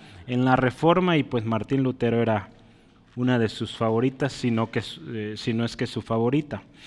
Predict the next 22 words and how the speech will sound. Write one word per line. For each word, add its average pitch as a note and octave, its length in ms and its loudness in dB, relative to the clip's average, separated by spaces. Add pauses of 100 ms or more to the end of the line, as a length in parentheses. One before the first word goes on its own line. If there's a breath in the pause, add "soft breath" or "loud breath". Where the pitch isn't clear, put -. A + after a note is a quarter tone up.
(160 loud breath)
Él D#3+ 200 8
ponía G3+ 320 8
nombres, G3 320 8
dice F3 200 6
la E3 80 10
historia, F3+ 280 4
escribió D3+ 460 2
dos D3+ 220 0
veces, D3+ 440 0 (220 loud breath)
comentario D3+ 600 8
completo, D#3 440 6
imagínese. C3 640 4 (1400 soft breath)
Eh, A2 200 -2
en C3+ 120 4
mil D#3+ 140 10
quinientos E3 480 8
diecinueve, E3 520 6
hace, D3 360 2 (580)
pues, - 160 -10
casi C#3+ 300 6
quinientos C#3+ 560 4
años, D3+ 480 4